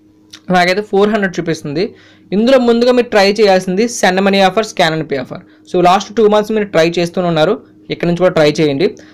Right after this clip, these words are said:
So, ఇందులో మీకు just వన్ రూపీ మీరు సెండ్ మనీ చేసినందుకు ఎనీ యూపీఐ ఐడికి మీకు up to హండ్రెడ్ రూపీస్ అయితే క్యాష్ బ్యాక్ వస్తుంది. అంతేకాకుండా Scan and Pay చేసినందుకు మీకు up to హండ్రెడ్ రూపీస్ అయితే క్యాష్ బ్యాక్ వస్తుంది. So, ఈ ఆఫర్ వ్యాలిడిటీ డైరెక్ట్గా మనకి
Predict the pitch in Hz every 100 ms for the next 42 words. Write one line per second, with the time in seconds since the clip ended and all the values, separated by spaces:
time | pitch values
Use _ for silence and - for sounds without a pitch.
0 | - - 185 202 240 226 214 269 - -
1 | - 160 208 220 220 202 214 233 233 214
2 | 226 - 180 190 202 202 196 196 196 196
3 | 180 170 190 190 185 180 175 170 247 -
4 | - _ - 190 190 175 - 185 165 165
5 | 160 180 170 170 165 - 170 165 160 160
6 | 214 - - - - 190 220 240 233 226
7 | - - 190 202 208 214 208 180 180 170
8 | 190 269 - - _ _ - 208 214 190
9 | 220 180 180 165 160 156 151 175 160 -
10 | 139 143 - - - _ _ - - 196
11 | 202 226 254 226 220 220 226 208 202 202
12 | 202 208 202 220